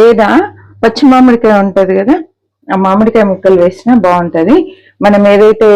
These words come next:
తోటకూర వంట కట్ చేసి వంట స్టార్ట్ చేస్తామో అప్పుడే ఈ చింతపండు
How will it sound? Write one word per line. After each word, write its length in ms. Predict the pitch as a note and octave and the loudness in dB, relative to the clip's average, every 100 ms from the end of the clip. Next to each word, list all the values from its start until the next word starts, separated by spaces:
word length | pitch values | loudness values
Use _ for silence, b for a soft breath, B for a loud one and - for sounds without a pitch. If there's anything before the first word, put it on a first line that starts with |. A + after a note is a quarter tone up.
| G3 F#3+ F#3 | 4 2 0
తోటకూర 480 | G3+ G3 G3+ G#3+ G#3 G3 F3 F3 | -2 0 -2 0 0 0 -2 -4
వంట 280 | F#3+ G#3 A3+ G3 G3+ | -6 -2 0 -2 -2
కట్ 180 | F#3 F3+ | -4 0
చేసి 240 | G#3 G#3 G#3 | -2 -2 -4
వంట 220 | F#3 F#3+ G#3+ G#3 | -2 -2 -4 -4
స్టార్ట్ 280 | - F3+ F#3 | -4 -4 -2
చేస్తామో 440 | G3 F#3+ - F#3 A#3 G4 b b b - | -2 -4 -6 -2 -2 -2 b b b -6
అప్పుడే 260 | G3 C4+ B3 | -4 0 2
ఈ 40 | A3 G#3+ | 2 -2
చింతపండు 440 | G3 G3 G3+ G3+ | -4 -4 -4 -4